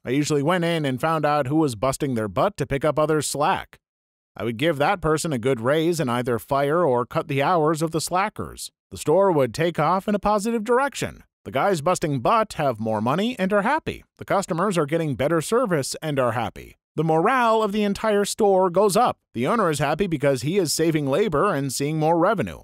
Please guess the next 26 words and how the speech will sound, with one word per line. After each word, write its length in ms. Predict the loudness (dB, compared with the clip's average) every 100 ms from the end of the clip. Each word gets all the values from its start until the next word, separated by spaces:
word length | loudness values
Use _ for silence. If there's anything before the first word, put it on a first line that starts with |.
| _ -6
Happy 300 | -4 0 0
owners 380 | 2 0 -2 -2
tend 220 | -2 0
to 40 |
give 160 | 0 2
out 200 | 0 0
more 240 | -2 -2
perks 340 | 0 -2 -2 -2
for 180 | 0
everyone. 580 | 2 0 -4 -6 -14 -20 _
So 300 | -4 -2 0
firing 380 | 0 -2 0 2
the 80 | 2
bad 200 | 2 2
apples 440 | 2 2 0 2
was 280 | 2 0 -2
pretty 360 | -4 -4 -2 -2
easy 320 | -2 -2 -4
as 140 | -6
it 80 | -6
made 240 | -4 -2
a 60 | -2
lot 320 | -2 -4 -2
more 180 | -2 0
people 340 | -2 -2 -2
happy. 480 | 0 -2 -4 -10 -14